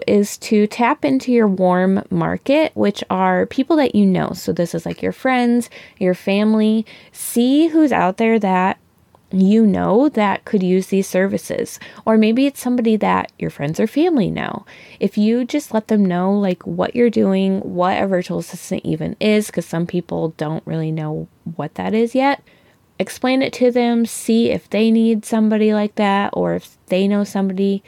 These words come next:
You guys, this is where I found my first few clients, is through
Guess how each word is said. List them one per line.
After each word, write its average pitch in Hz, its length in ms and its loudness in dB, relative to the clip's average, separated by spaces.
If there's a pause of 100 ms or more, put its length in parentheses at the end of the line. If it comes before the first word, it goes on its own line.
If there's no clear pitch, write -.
(320)
You 208 120 0
guys, 190 260 0
this 196 260 -2
is 254 160 -2
where 190 380 0
I 185 140 0
found 185 280 -2
my 175 140 -2
first 165 340 -4
few 170 160 -2
clients, 165 520 -4
is - 160 -8
through 170 560 -2